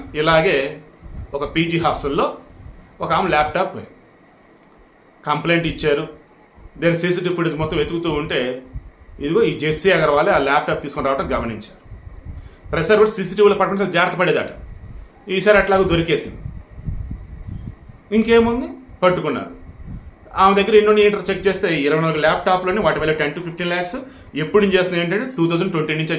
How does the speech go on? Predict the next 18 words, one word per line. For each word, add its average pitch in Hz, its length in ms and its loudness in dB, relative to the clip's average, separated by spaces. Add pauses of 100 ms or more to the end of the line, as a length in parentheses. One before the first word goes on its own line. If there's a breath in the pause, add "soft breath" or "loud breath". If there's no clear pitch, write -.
చేస్తా, 156 160 0
నా 190 100 -2
కరోనా 151 380 0
సమయంలో 147 300 -2
జాబ్ 139 280 -2
పోయింది, 160 360 -2 (240 loud breath)
ఇక 156 140 -2
అప్పటి 160 260 0
నుంచి 165 140 -4
నాకు 156 100 -4
ఇది 135 80 -6
తప్ప 143 180 -2
ఇంక 156 100 -6
వేరే 139 240 4
సోర్స్ 143 340 2
లేదు, 135 120 -2
నేను 160 140 0
బతకాలంటే." 98 520 -4